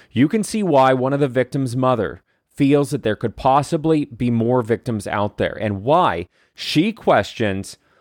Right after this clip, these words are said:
"Why did it take so long for investigators to arrest the suspect, the serial killer,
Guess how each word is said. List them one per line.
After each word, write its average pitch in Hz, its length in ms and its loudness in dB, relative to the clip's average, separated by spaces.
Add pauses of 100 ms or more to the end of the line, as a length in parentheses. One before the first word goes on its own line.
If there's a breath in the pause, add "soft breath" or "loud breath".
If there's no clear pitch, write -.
(120)
"Why 113 280 2
did 226 120 0
it 240 80 -6
take 175 240 0
so - 160 0
long 147 300 2
for 147 200 -2
investigators 139 960 0
to 143 220 2
arrest 131 480 0
the 196 120 0
suspect, - 680 -2
the 135 80 -2
serial 185 460 2
killer, 147 540 0